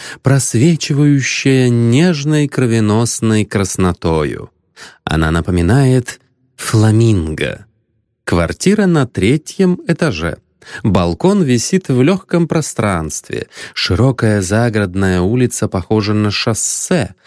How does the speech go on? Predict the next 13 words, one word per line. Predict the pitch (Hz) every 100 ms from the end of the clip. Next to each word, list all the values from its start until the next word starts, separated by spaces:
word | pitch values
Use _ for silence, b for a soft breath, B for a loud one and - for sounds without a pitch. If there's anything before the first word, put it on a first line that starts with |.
| B B
Напротив, | 120 131 156 160 165 202 - 135
внизу, | 117 110 87 85 104 185 - _ _
сад. | - - - 117 117 _ _ _ _ _ b b -
Тяжелый, | 101 82 110 143 107 82 82
типичный | - 101 180 190 - 156 139
для | 101 101 104 95
окраинных | - 98 - 98 101 87 82 80 76
мест | 82 90 95 -
Москвы, | 82 78 - - 85 107 156 - _ _ _ _ -
деревастый | 92 113 113 104 92 110 139 - - - 101 85
сад, | - - 98 135 - - _ _ _
беспорядочное | 92 123 - 113 117 147 123 - 110 101 92
сборище, | 82 82 82 120 151 127 - 120